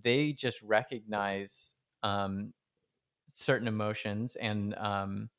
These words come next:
and appreciate them and learn how to control them in the way that's most appropriate to make their society function, right? So,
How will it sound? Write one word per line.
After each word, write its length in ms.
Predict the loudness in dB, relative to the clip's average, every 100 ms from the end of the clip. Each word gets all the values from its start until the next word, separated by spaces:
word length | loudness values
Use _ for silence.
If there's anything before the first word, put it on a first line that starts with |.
| _ -2
and 120 | 0
appreciate 520 | 2 2 2 2 0
them 240 | 0 -2 -2 _ _ _ 0
and 240 | 4 4
learn 220 | 6 6 4
how 140 | 2
to 100 | 2
control 420 | 0 -2 2 2
them 220 | 2 0
in 80 | 0
the 60 | 0
way 140 | 0
that's 280 | 0 -6 -10 -14 -2
most 220 | 0 0
appropriate 540 | 0 0 2 0 -2
to 100 | -8 -4
make 180 | -4
their 200 | -4 -8 -12 _
society 500 | -10 -8 2 2 2
function, 440 | 0 -2 -2 -4 -4
right? 220 | -4 -4
So, 100 | -2